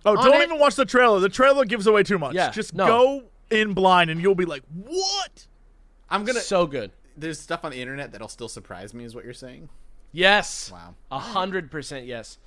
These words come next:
Speaker 3: Interesting.
Speaker 2: S-,
Speaker 3: All right.
Speaker 2: so today, I thought that since we were coming off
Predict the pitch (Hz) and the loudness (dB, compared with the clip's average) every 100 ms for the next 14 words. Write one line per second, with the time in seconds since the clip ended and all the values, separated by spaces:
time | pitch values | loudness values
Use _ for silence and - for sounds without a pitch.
0 | - - 190 175 143 92 78 - - - | -20 -20 -20 -20 -20 -20 -20 -14 -14 -10
1 | 180 127 113 - 220 220 214 _ _ _ | -8 -8 -10 0 2 2 0 _ _ _
2 | - 185 214 233 262 240 - _ _ _ | -6 -4 -2 -2 -2 -6 -14 _ _ _
3 | _ - 170 180 185 - - 175 151 156 | _ -4 -2 0 -4 -10 -12 -6 -2 -4
4 | - _ _ _ _ 143 143 135 - 185 | -6 _ _ _ _ -10 -10 -10 -12 -12
5 | - 170 165 160 160 156 147 _ _ _ | -12 -12 -10 -6 -4 -4 -8 _ _ _
6 | _ _ _ _ 208 208 190 175 170 | _ _ _ _ -6 0 2 4 2